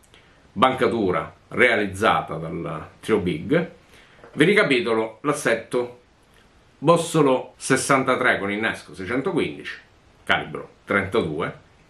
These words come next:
polvere Tecna in dose di zero ottanta, contenitore Bior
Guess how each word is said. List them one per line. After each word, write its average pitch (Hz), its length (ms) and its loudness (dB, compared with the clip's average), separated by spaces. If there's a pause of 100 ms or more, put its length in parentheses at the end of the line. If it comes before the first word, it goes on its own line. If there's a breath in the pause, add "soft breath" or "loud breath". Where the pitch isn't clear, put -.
(1000 soft breath)
polvere 156 580 4
Tecna 131 520 0
in 151 140 2
dose 123 360 0
di 147 280 -2
zero 104 600 0
ottanta, 90 880 -2 (140)
contenitore 123 1040 0
Bior 123 840 0